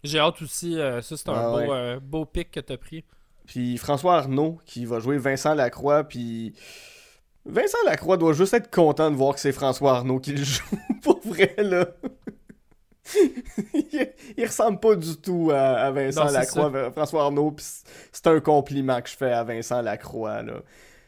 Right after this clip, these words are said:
Speaker 2: Mais, euh, non, l'affaire Norbourg, euh, Maxime Giroux, c'était lui qui avait fait, si je me souviens bien, Corbeau. Il a fait Félix
Speaker 1: Ouais.
Speaker 2: et Mera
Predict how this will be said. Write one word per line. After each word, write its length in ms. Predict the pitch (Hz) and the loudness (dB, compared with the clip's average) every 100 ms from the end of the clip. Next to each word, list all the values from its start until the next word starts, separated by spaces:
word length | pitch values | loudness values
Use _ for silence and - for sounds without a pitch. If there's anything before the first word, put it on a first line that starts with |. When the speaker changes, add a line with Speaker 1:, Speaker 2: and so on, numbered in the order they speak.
| _ | _
Speaker 2:
Mais, 320 | 120 127 123 120 | -4 -2 0 0
euh, 280 | 120 117 120 | 2 0 2
non, 260 | 170 285 | 2 2
l'affaire 320 | 311 165 220 240 | 2 2 2 2
Norbourg, 680 | 202 160 151 202 233 226 180 | 0 2 4 4 4 0 2
euh, 600 | 143 139 139 135 135 135 | 2 4 2 2 0 -2
Maxime 340 | 135 - 208 | -4 -4 -6
Giroux, 440 | 190 147 135 214 226 | -2 -2 -4 -6 -12
c'était 340 | - 135 123 | -6 -2 -2
lui 200 | 123 156 | -2 -8
qui 120 | - | -4
avait 200 | 123 110 | -2 -2
fait, 480 | 107 - - 160 170 | -8 -16 -10 -4 -4
si 140 | 170 | -4
je 60 | 135 | -8
me 80 | 120 | -8
souviens 360 | - 123 117 | -8 -8 -6
bien, 400 | 113 120 139 147 | -6 -4 -4 -4
Corbeau. 840 | 151 139 120 110 110 143 185 262 - _ _ _ _ _ _ _ _ _ _ _ - | -2 -4 -4 -10 -4 -2 0 -4 -14 _ _ _ _ _ _ _ _ _ _ _ -12
Il 60 | |
a 40 | 120 | -8
fait 120 | 147 | -8
Félix 340 | 147 156 180 | -2 -4 -2
Speaker 1:
Ouais. 40 | 147 | -2
Speaker 2:
et 40 | |
Mera 840 | 131 127 123 110 113 135 160 180 | -2 -2 -4 -8 -4 -2 0 -2